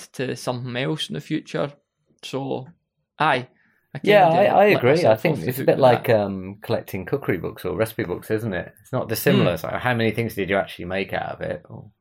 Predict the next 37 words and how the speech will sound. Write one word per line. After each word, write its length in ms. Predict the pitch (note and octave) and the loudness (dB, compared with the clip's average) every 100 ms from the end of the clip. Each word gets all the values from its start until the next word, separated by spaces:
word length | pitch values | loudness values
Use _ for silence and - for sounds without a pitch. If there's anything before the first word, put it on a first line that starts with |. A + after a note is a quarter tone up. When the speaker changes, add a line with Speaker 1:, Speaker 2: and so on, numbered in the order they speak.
| _ _ _ | _ _ _
Speaker 2:
it 20 | A#2+ | -12
doesn't 260 | A2+ F#2+ | -12 -12
really 320 | D#2 F#2 F#2 E2 | -10 -8 -10 -14
matter. 400 | D2+ - G2+ - - | -14 -12 -12 -10 -12
If 140 | A2 | -8
you 60 | A2+ | -6
enjoyed 300 | G#2 A2+ C#3+ | 0 2 2
Speaker 1:
Mm-hmm. 100 | C3 | 0
Speaker 2:
reading 240 | D#2+ F2 | -4 -6
it 140 | F#2+ E2+ | -6 -6
and 100 | E2+ | -8
having 220 | F#2+ F#2 | -8 -8
a 60 | |
look, 400 | F2 E2+ F2+ - | -6 -6 -6 -8
and 160 | F#2+ F#2+ | -12 -6
give 160 | G2 G2 | -4 -4
it, 140 | - _ - _ | -10 _ -20 _
it 60 | - | -10
might 240 | G2+ E2+ | -8 -4
give 160 | G#2+ G2 | -4 -2
you 60 | F#2+ | -2
a 20 | |
bit 140 | G2+ | -2
of 60 | F2+ | -4
inspiration. 720 | F#2+ - G2+ F2+ F#2 - F2 | -10 -8 -6 -4 -6 -10 -10
That, 160 | F#2 - - - - | -12 -14 -20 -20 -4
sometimes 400 | D#3 D#3+ D3 A#2+ | 0 4 4 4
that's 220 | B2 - | 2 2
kind 180 | C#3+ B2 | 2 2
of 80 | G#2 | 2
what 160 | G#2 | 0
these 180 | F#2+ F2 | 0 -2
things 240 | F#2 F2 E2 | -6 -8 -6
are, 160 | E2+ | -6
really. 320 | F2 G2 F2+ | -2 -2 -2
They're 160 | E2+ F#2+ | -4 -2
like, 280 | G2+ F#2+ | -2 -2